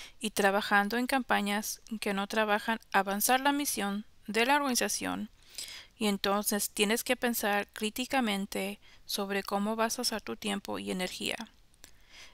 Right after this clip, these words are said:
Esto es importante, especialmente cuando tu organización cuenta con voluntarios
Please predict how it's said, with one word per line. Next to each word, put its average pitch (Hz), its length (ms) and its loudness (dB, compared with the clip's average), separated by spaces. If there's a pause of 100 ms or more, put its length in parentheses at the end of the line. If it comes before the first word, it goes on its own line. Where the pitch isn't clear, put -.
(140)
Esto 247 300 4
es 311 100 0
importante, 196 960 0
especialmente 220 1300 2 (1200)
cuando 208 300 2
tu 202 140 -4
organización 196 800 0
cuenta 220 400 0
con 220 180 -8
voluntarios 220 760 -2